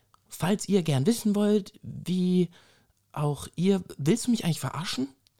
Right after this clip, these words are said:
Und die Asterix- und Obelix-Nummer oben? Ja. Ich dachte, das kennt halt jeder. Das hast du jetzt geschrieben.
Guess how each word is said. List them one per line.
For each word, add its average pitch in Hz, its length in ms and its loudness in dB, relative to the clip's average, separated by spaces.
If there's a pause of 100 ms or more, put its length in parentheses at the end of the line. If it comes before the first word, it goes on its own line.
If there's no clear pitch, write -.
(1300)
Und 135 180 -2
die 143 140 -2
Asterix- 170 380 -2
und 131 120 0
Obelix-Nummer 196 720 0
oben? 202 300 -2 (1600)
Ja. 214 380 -2 (2750)
Ich - 80 -20
dachte, - 280 -8
das 175 180 -8
kennt 247 240 -4
halt 247 200 -8
jeder. 151 300 -6 (1600)
Das 170 260 -2
hast 165 180 -4
du 156 240 0
jetzt - 280 -6
geschrieben. - 520 -8